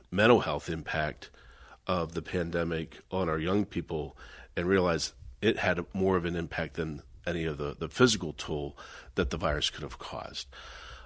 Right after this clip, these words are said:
Um, and so I, I, I know our administrative team at Sarah, our principal and assistant principal, our counselor, our student assistance,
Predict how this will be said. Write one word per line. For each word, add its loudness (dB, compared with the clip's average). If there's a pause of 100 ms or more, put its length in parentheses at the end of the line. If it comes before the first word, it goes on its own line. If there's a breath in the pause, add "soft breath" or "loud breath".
(240 loud breath)
Um, -10
and 0
so 6
I, 6
I, 2
I 6
know 10
our 10
administrative 4
team 2
at -4
Sarah, 4
our -2
principal 0
and -2
assistant -2
principal, -4
our -2
counselor, -2
our -2
student 0
assistance, -2